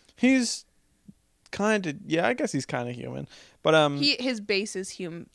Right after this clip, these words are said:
Speaker 2: human.
Speaker 1: Sure. Which is also really weird to me, by the way. I, I need to bring this up 'cause it's a weird thing about this series that doesn't make any sense to me. So we're shown in the flashback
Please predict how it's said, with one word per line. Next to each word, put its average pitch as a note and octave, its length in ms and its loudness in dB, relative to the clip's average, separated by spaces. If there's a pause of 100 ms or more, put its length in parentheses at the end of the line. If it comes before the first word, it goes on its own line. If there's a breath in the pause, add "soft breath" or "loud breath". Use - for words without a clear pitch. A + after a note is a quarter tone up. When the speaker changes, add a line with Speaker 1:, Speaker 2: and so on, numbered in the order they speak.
(140)
Speaker 2:
human. - 340 -12
Speaker 1:
Sure. B2+ 440 4 (300)
Which G3+ 220 4
is G#3 120 2
also F#3 540 8 (380 soft breath)
really F4+ 260 8
weird G3+ 480 6
to E3 100 2
me, B2+ 440 -2 (200)
by D3+ 240 8
the C3 120 4
way. A#2 400 4 (100)
I, C#3 160 4
I C#3 120 0
need E3 180 2
to D3+ 60 2
bring C3 180 2
this B2 160 -4
up A#2+ 280 2
'cause C#3 220 4
it's B2+ 140 -2
a C3 40 2
weird B2+ 240 -2
thing B2+ 160 -2
about B2 180 0
this C3 120 -4
series C3 280 0
that B2 120 -8
doesn't B2+ 200 -4
make B2+ 140 -4
any C3 120 -4
sense C3 260 -4
to - 80 -8
me. D#3+ 160 -2 (1000)
So C#3 380 8 (260 soft breath)
we're G3 140 10
shown D#3 480 6
in C#3+ 140 0
the C#3+ 80 2
flashback D3 720 6